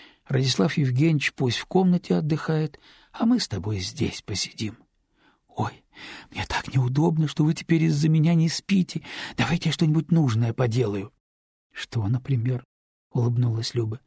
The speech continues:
«Мы с тобой всё уже сделали. Ну, хотите, я вам гречку переберу, э, побольше, чтобы надолго хватило. Захотите сварить, а у вас уже вся крупа чистенькая». «Давайте»,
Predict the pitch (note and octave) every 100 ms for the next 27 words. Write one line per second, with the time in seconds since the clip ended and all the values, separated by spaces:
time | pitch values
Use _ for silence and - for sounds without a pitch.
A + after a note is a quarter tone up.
0 | _ _ E3 F3 - F3 E3+ - F#3+ D#3
1 | D#3 C#3+ C3 D3+ A#2+ F2+ - _ _ _
2 | _ _ E3 F3 - G3+ - - _ _
3 | _ - C#3 E3 E3+ F#3 G3+ - - C3
4 | B2+ B2 D#3+ D3+ - - - - - C4
5 | - F#3+ F3+ F3 - C#3 D3+ E3 E3 F3
6 | F#3+ A3 C#3+ B2+ A#2+ F3 F#3 G3 A#2 -
7 | _ _ _ _ _ - - E3+ G3+ A3+
8 | A3+ C3+ C#3 B2 A2+ - - - B2 B2+
9 | G3 F#3 D#3+ D#3 - _ - - G3 C3+
10 | A#2+ E3+ - D#3 C3 - B2+ C#3 C3+ -
11 | _ _ _ _ _ _ _ - C3 F#3
12 | G3 F2+